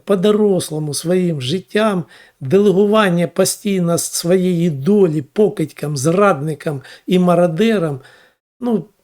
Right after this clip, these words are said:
призводить до того, що сама Україна вже не витримає. Не витримає не їх. Вона не витримає нас з вами.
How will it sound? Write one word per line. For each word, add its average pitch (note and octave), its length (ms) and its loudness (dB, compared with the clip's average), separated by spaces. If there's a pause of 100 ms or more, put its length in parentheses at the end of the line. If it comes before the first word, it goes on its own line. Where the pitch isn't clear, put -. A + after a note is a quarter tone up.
(220)
призводить F#3 560 0
до F#3+ 120 2
того, F#3 420 0
що E3 380 -4 (640)
сама A#3+ 340 -2
Україна F#3+ 640 0
вже C3+ 260 -4
не D#3 220 0
витримає. C3+ 760 -8 (300)
Не A#3 160 4
витримає G#3 720 2
не F#3 220 0
їх. D#3 420 -4 (580)
Вона F3+ 260 2
не F3 200 2
витримає D#3 760 -4
нас D3 540 -4
з - 20 -18
вами. C3 300 -18